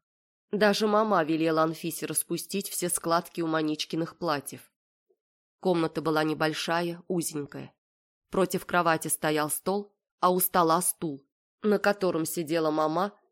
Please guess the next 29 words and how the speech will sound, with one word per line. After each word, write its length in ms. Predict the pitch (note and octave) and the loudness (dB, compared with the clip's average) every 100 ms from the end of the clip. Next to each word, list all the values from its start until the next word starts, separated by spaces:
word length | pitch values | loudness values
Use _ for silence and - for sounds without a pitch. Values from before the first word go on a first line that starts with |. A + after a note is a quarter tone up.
| _ - | _ 0
и 80 | |
растерянно 560 | G3 F#3 - F3+ F3 E3+ | 2 2 0 0 2 0
жалко 340 | E3 E3+ E3+ | 2 2 0
смотрела 560 | F3 - E3+ E3 D#3+ D#3+ | -4 -2 -2 0 0 2
на 100 | E3 | 2
Маничку. 680 | F3 F3+ E3+ D3 - C3 - _ _ _ _ _ | 2 2 2 0 -8 -14 -20 _ _ _ _ _
Она 260 | - F3 D#3 | 0 2 4
не 140 | D#3+ | 2
понимала. 640 | E3+ G3+ G3+ G#3 F3+ C#3+ C#3 _ _ _ _ _ _ _ _ _ - | 0 2 4 4 2 0 -8 _ _ _ _ _ _ _ _ _ -4
"Я 280 | F3+ G3+ | 0 0
ведь 180 | F#3+ E3+ | 0 -4
знала, 440 | D3+ E3+ F#3+ F#3+ D3+ | 0 2 2 2 0
мама, 460 | D3 C#3+ C#3 C#3+ - | -2 -2 -4 -8 -10
что 300 | - - D#3+ | -8 -6 -4
вы 120 | D3 | -2
не 140 | D3 | -4
поймёте", 720 | D3 D3+ D3 D3 D3 - C3+ - _ _ _ _ _ | -4 -4 -2 -2 -4 -6 -14 -18 _ _ _ _ _
сказала 540 | - - F3 D#3 D#3+ D3+ | -8 -4 -2 0 0 0
Маничка 520 | D3+ D3+ D3 - D#3 | 0 0 -4 -6 -6
равнодушно. 800 | D3+ D3 D#3 D3+ C#3+ - - - _ _ _ _ _ _ - | -2 -2 -2 -4 -6 -10 -14 -20 _ _ _ _ _ _ -6
"Вы 220 | D#3+ F#3+ | 0 2
меня 340 | F#3 E3 E3+ | 2 2 2
за 100 | D#3+ | 0
сумасшедшую 840 | D#3 D#3 D3+ D3+ E3 F3 - D#3+ C#3+ | -4 -4 -4 -2 -4 -4 -4 -6 -6
считаете. 760 | - D3 - C3 A#2+ - - _ _ _ _ _ _ _ | -6 -6 -6 -6 -6 -10 -16 _ _ _ _ _ _ _
А 140 | D#3+ D#3 | 0 0
это 280 | D#3 E3 | 0 -4
так 300 | - F3+ F3+ | -4 -2 -4
будет". 500 | - D3+ D#3 D#3+ - | -4 -6 -4 -8 -12